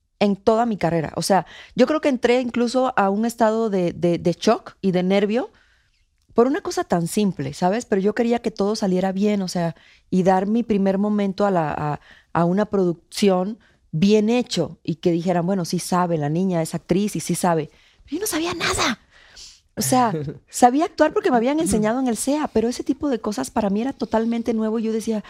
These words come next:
Speaker 1: "Mierda, ¿qué hago?". Y me quedé así en blanco y volteé a ver a la puerta que estaban tocando y tocando y tocando. Y me acuerdo que literal ab-, abrí y estaba, este,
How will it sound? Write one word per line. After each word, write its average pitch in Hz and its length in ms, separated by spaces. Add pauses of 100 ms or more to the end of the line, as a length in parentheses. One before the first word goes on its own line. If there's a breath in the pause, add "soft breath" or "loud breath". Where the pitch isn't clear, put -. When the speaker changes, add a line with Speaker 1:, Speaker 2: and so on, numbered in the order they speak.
(640 loud breath)
Speaker 1:
"Mierda, 277 220
¿qué 285 180
hago?". 285 460 (340)
Y 220 100
me 226 120
quedé 247 200
así 294 320
en 262 140
blanco 269 480 (520 soft breath)
y 220 120
volteé 226 280
a 269 40
ver 302 140
a 302 40
la 285 120
puerta 233 300
que - 60
estaban 262 280
tocando 233 360
y 254 60
tocando 226 340
y - 20
tocando. 220 480 (760 loud breath)
Y 226 100
me 220 80
acuerdo 247 260
que 330 100
literal 220 500
ab-, 208 260
abrí 202 300
y 277 100
estaba, 240 580
este, 170 600